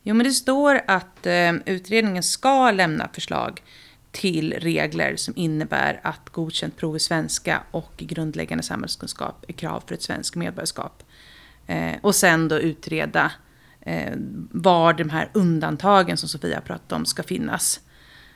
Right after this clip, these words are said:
Ehm, och sen också då hur det här ska kunna genomföras just rättssäkert, ändamålsenligt och rättvist. Ehm, och titta på just då barns och utsatta gruppers situation.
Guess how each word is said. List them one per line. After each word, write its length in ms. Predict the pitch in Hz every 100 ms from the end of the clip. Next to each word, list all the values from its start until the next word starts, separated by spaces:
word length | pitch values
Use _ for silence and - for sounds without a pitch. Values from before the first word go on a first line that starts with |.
| _
Ehm, 480 | - 170 175 175 175 180 -
och 100 | 190
sen 320 | - 175 175
också 520 | 175 - - 190 175 170 -
då 400 | 170 175 175 160
hur 480 | 175 156 185 175 165
det 80 | 160
här 220 | 156 170
ska 260 | - 208 214
kunna 340 | 254 233 165
genomföras 760 | 165 160 156 - 165 - 151 175
just 260 | 147 -
rättssäkert, 960 | 165 170 - - 226 208 208 - 202 196 -
ändamålsenligt 840 | 170 165 160 - - - - -
och 120 | - -
rättvist. 560 | - - - - - - - - - -
Ehm, 580 | - - - - - -
och 140 | 196 190
titta 300 | 196 - 165
på 240 | - 160
just 280 | 165 - -
då 140 | -
barns 580 | 165 180 170 170 165 -
och 60 | 160
utsatta 340 | - 156 160
gruppers 460 | 151 147 _ - -
situation. 600 | - - - - -